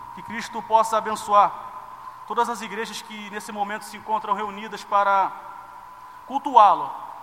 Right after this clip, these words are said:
agradecê-lo por esse ano de dois mil e dezenove e pedi-lo para que nesse ano de dois mil e vinte nós possamos, é, trabalhar na obra do Senhor, arregaçar nossas mangas, porque há muito trabalho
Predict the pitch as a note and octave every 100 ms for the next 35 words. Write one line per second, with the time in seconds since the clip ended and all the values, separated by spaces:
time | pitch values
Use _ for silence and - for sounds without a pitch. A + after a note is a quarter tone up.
0 | - F#3 G#3 G#3 F#3+ A3+ A3+ A3 G#3 G3+
1 | G#3+ G#3 F#3+ F#3+ F#3 G3 G3+ E3+ E3+ F3
2 | G#3+ G#3 A3 - - - - A3+ A#3+ G3+
3 | A3+ B3 A#3+ A#3 A3+ A3+ A#3 A#3 A3+ A3
4 | G#3 A3 A3+ A3+ G3 A3+ G3+ G#3+ G#3+ E3
5 | A3 A#3+ - G3+ - - - - A3+ A#3
6 | A#3 - A3+ A3 A3 - G#3 G#3 G3+ F3+
7 | - - - - - - - - - -
8 | - C4+ C4+ A#3+ A3+ A3+ G#3+ A3 G3+ -
9 | G#3 E3+ C#3 - - - - - - E3
10 | F#3+ F#3+ F3 G#3+ G#3+ G3+ G#3+ F3+ G#3+ A3+
11 | A3 G#3 G#3+ G3 G#3+ G#3+ G3+ - - -
12 | A3 C#4 - C4 G#3+ G3+ G3 F#3+